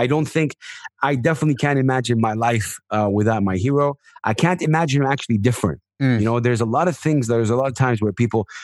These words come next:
Speaker 1: we don't do the, the other parents do. We, we, we, we haven't, for example, had a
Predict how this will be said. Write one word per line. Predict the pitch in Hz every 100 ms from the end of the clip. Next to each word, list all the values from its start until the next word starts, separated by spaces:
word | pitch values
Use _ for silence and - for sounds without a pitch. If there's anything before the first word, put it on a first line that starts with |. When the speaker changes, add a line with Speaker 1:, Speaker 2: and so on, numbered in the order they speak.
| - _
Speaker 1:
we | 120
don't | 127 156 156 113
do | 139 135
the, | 117 110 107 107
the | - -
other | 117 101
parents | 113 107 101 -
do. | - 104
We, | 101 101 104 - - - -
we, | 120 117 -
we, | 117 98
we | 117
haven't, | 110 147 139 123
for | - 117
example, | 104 123 117 117
had | 95 120
a | 117